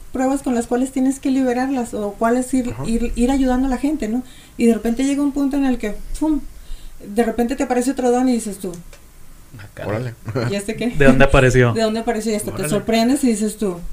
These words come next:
Speaker 1: "¿yo podía hacer eso?".
Speaker 2: Ajá.
Speaker 1: <laughs> Entonces, y empiezas a trabajar con eso, y te empiezan a mandar gente y situaciones de acuerdo a eso,
Speaker 3: A los dones.
Speaker 1: y empiezas a trabajarlo, y así vas, y así vas, y vas despertando, y vas despertando.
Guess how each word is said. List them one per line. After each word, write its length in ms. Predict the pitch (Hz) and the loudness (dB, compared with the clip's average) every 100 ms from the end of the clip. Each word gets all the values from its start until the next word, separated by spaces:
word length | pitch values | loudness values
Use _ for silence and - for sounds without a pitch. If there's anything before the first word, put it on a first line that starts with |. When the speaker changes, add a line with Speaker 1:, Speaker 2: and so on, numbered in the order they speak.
| - - - - - - 160 | -4 -6 -18 -16 -12 -10 -6
Speaker 1:
"¿yo 140 | 151 | -4
podía 260 | 165 185 202 | -2 -2 -4
hacer 200 | 233 226 | -4 -4
eso?". 260 | 240 302 - - - | -4 -8 -14 -14 -2
Speaker 2:
Ajá. 380 | 202 320 - - - | 2 4 4 2 -8
Speaker 1:
<laughs> 180 | - - | -18 -10
Entonces, 600 | 202 196 190 180 185 185 - - | -6 -4 -6 -6 -6 -6 -10 -4
y 160 | 233 214 | 0 0
empiezas 340 | 190 196 233 | -2 -4 -4
a 60 | 302 | 0
trabajar 360 | 277 233 208 | 2 2 0
con 160 | 202 214 | -2 -2
eso, 180 | 233 170 | -2 -4
y 60 | |
te 100 | 170 | -6
empiezan 300 | 175 170 226 | -6 -6 -2
a 40 | 285 | 0
mandar 300 | 262 220 220 | 2 0 -2
gente 580 | - 226 220 226 262 254 | 0 0 0 0 0 0
y 60 | |
situaciones 800 | 214 - 190 202 196 226 277 214 | -2 -6 -8 -6 -4 -2 -4 -4
de 80 | 196 | -6
acuerdo 420 | 196 202 202 240 | -4 -2 0 0
a 160 | 254 233 | 0 0
eso, 300 | 233 285 339 147 | 0 -2 -6 -8
Speaker 3:
A 100 | 120 | -8
los 240 | 107 104 | -6 -4
dones. 220 | 110 180 | -4 -2
Speaker 1:
y 60 | 208 | -2
empiezas 480 | 185 185 185 233 285 | -2 -4 -4 -4 -4
a 60 | |
trabajarlo, 680 | - 214 185 208 240 277 - - | -4 -4 -4 -6 2 2 2 0
y 60 | 196 | -2
así 260 | 202 262 | 0 0
vas, 280 | 277 311 285 | 0 -2 -4
y 60 | 262 | -4
así 180 | 254 | -2
vas, 280 | 262 285 294 | -4 -4 -4
y 60 | 254 | -2
vas 180 | 220 226 | -2 -2
despertando, 540 | 262 285 254 240 240 | -6 -6 -6 -4 -2
y 40 | |
vas 180 | 254 240 | -2 -4
despertando. 580 | 233 233 233 277 294 247 | -6 -6 -6 -4 -4 -4